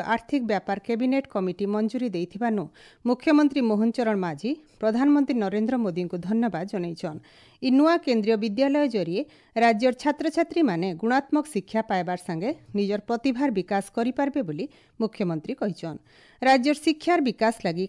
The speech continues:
ଖାସ୍ ଧ୍ୟାନ ଦେଉଥିବାନୁ କେନ୍ଦ୍ର ଶିକ୍ଷାମନ୍ତ୍ରୀ ଧର୍ମେନ୍ଦ୍ର ପ୍ରଧାନଙ୍କୁ ଭିଲ୍ ମୁଖ୍ୟମନ୍ତ୍ରୀ ଧନ୍ୟବାଦ ଜଣେଇଛନ୍। ଇନ ଜଣେଇ ଦିଆଯାଇପାରେ ଯେ ଗଲାକାଲି ପ୍ରଧାନମନ୍ତ୍ରୀ ନରେନ୍ଦ୍ର ମୋଦିଙ୍କର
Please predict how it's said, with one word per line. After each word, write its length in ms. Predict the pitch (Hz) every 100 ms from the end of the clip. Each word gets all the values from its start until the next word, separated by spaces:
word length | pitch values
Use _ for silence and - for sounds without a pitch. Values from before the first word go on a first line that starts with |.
| -
ଖାସ୍ 260 | 247 277 220
ଧ୍ୟାନ 220 | 185 208 233
ଦେଉଥିବାନୁ 520 | 202 175 175 165 175 277
କେନ୍ଦ୍ର 300 | 208 196 208
ଶିକ୍ଷାମନ୍ତ୍ରୀ 640 | 208 262 - 294 294 277 269
ଧର୍ମେନ୍ଦ୍ର 440 | 190 214 240 269 285
ପ୍ରଧାନଙ୍କୁ 440 | 175 180 202 247
ଭିଲ୍ 240 | 226 208 - - - -
ମୁଖ୍ୟମନ୍ତ୍ରୀ 560 | 247 254 254 208 - 190
ଧନ୍ୟବାଦ 480 | 180 247 269 220 196
ଜଣେଇଛନ୍। 560 | 170 160 160 170 175 - _ - _ _ 262
ଇନ 160 | 269
ଜଣେଇ 320 | 254 294 330 349
ଦିଆଯାଇପାରେ 520 | 370 370 359 214 175
ଯେ 140 | 170 359 - _ _
ଗଲାକାଲି 540 | 208 254 302 320 349 311
ପ୍ରଧାନମନ୍ତ୍ରୀ 600 | 226 190 220 233 233 240
ନରେନ୍ଦ୍ର 420 | 240 254 285 320
ମୋଦିଙ୍କର 400 | 302 277 294 302